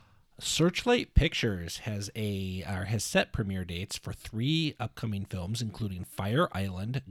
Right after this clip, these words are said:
Good Luck to You, Leo, Good Luck to You, Leo Grande, and Not Okay. All three films will stream exclusively as Hulu originals in the U S, with Fire Island and Not Okay streaming internationally on Disney Plus as Star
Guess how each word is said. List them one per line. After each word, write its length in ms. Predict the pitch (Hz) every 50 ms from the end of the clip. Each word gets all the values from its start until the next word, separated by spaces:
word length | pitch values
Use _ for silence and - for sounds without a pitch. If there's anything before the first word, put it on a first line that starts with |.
| 98 104
Good 200 | 107 123 - 139
Luck 280 | 170 156 147 - _ -
to 100 | - 120
You, 380 | 104 90 87 87 85 90 117 - - - - _ - - _ -
Leo, 300 | 95 98 107 104 101 98 - 113
Good 160 | 104 123 123
Luck 140 | 117 117 - -
to 120 | - 120
You, 100 | 117 107
Leo 300 | 98 101 117 110 98 95
Grande, 500 | 92 98 104 127 120 95 92 95 101 101
and 280 | - 95 92 92 92 - -
Not 440 | - 101 104 104 104 110 113 - - _ -
Okay. 640 | 101 101 101 - - 110 107 92 78 64 - - - - - - - -
All 200 | 110 113 131 139
three 240 | - 175 180 170
films 400 | - - - 127 113 110 107 -
will 200 | 107 110 110 123
stream 320 | 131 - - 123 123 117 107
exclusively 760 | 101 - - - - 110 110 - - 127 107 104 107 101 -
as 300 | - - 151 - 131 - - -
Hulu 360 | 147 139 143 156 151 143 127
originals 460 | 104 107 110 117 120 120 117 117 110
in 80 | 110 107
the 80 | 101 101
U 180 | 101 101 98
S, 200 | 98 98 104 -
with 120 | - 101 -
Fire 380 | - - 107 110 120 135 - -
Island 360 | 101 104 104 104 104 101 82
and 160 | 87 95 95
Not 180 | 98 95 95 95
Okay 400 | 92 92 - - - 151 135 123
streaming 420 | - - - 110 104 104 98 95
internationally 760 | 85 87 101 104 101 95 - 101 104 - - - 104 98 95
on 140 | - 87 90
Disney 320 | 90 92 92 92 95 92
Plus 340 | - - - 98 90 87 -
as 300 | - 95 90 90 - - -
Star 400 | - - - 90 87 92 85 -